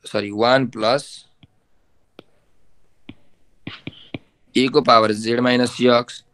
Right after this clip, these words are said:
plus A को पावर Y minus X। है, अब यो question चाहिँ हामीलाई, अ, यो board एक्जाममा धेरैचोटि सोधिएको छ, त्यही भएर यो question चाहिँ हामीले जसरी भए पनि बुझ्नै पर्ने हुन्छ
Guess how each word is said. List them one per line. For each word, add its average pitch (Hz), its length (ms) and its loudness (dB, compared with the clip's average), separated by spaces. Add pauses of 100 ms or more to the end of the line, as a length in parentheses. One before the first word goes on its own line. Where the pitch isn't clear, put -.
(280)
plus 110 380 0
A 117 100 2
को 104 100 0
पावर 98 420 4 (680)
Y 107 320 2
minus - 520 -14
X। - 340 -20 (680)
है, 120 280 4 (520)
अब 120 100 4
यो 165 220 8
question 180 380 4
चाहिँ 151 140 4
हामीलाई, 131 420 -2 (500)
अ, 101 220 -8
यो 110 180 -4
board 143 280 4
एक्जाममा 135 500 4 (560)
धेरैचोटि 139 840 4 (220)
सोधिएको 127 640 4
छ, - 80 -6
त्यही - 680 0
भएर 156 100 8
यो 165 240 4
question 156 360 0
चाहिँ 135 180 0
हामीले 117 280 0
जसरी 127 300 -2
भए 107 140 -2
पनि 113 160 -2
बुझ्नै 123 380 0
पर्ने 113 320 2
हुन्छ 110 300 0